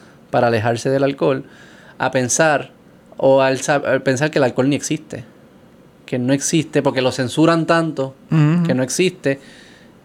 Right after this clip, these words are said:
Speaker 1: y en algún momento, como es imposible censurar todo al absoluto, en algún momento esa persona se va a encontrar de nuevo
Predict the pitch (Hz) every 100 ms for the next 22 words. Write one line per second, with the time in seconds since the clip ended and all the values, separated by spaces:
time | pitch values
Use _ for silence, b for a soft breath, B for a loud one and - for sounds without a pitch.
0 | - - 123 120 120 123 139 156 156 170
1 | 170 - 127 123 127 120 120 139 143 139
2 | 147 143 139 127 131 131 127 135 135 135
3 | - 139 156 143 127 - 123 123 135 143
4 | 139 135 127 135 131 113 107 120 139 160
5 | 151 151 147 156 156 147 143